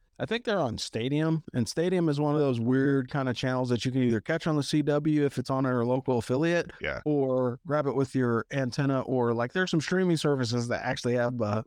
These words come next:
Speaker 1: Stadium as a channel, but it's not like, that's not, like, the top of my head to be like, "Oh, let me go, you know, watch a Mountain West game," because
Speaker 2: You know,
Speaker 1: just
Speaker 2: for a while, it was owned by Facebook.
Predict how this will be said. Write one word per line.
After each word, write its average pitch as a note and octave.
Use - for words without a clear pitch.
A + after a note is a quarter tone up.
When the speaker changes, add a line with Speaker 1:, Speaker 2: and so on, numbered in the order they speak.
Speaker 1:
Stadium D3+
as A2
a G2
channel, C#3
but C#3+
it's C#3+
not D3
like, C3
that's C3+
not, C#3+
like, C3
the A#2+
top B2
of A2+
my A2
head A2+
to A2+
be A2
like, G#2+
"Oh, F#3
let C3
me C#3+
go, C3+
you B2+
know, A2
watch C3
a A#2
Mountain A2+
West A#2+
game," E2+
because F#2+
Speaker 2:
You F#2
know, G#2+
Speaker 1:
just -
Speaker 2:
for B2
a A2
while, F3
it B2
was A2
owned B2+
by G#2+
Facebook. -